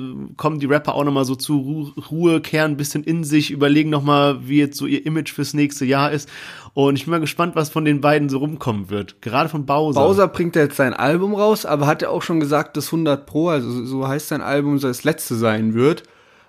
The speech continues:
Speaker 2: Also weiß nicht, was da noch, also ob er das wirklich so durchzieht. Und bei Rin ist anscheinend, steht auch ein Album in Planung.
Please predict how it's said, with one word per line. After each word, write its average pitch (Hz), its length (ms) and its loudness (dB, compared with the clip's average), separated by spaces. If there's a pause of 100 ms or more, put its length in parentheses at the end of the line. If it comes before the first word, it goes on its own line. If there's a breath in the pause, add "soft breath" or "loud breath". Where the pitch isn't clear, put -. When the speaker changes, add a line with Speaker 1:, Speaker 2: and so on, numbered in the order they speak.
Speaker 2:
Also 123 420 0
weiß 143 340 2
nicht, 185 260 -4
was 139 260 -6
da 135 220 2
noch, 156 320 -2
also 135 280 -2
ob 135 120 -4
er 143 60 4
das 127 160 0
wirklich 156 340 0
so 135 100 2
durchzieht. 214 680 0
Und 139 340 0
bei 131 240 2
Rin 165 320 2
ist 180 200 -6
anscheinend, 160 480 -2
steht - 240 -8
auch 147 180 -4
ein 135 160 -2
Album 113 460 -2
in 110 100 -4
Planung. 120 480 0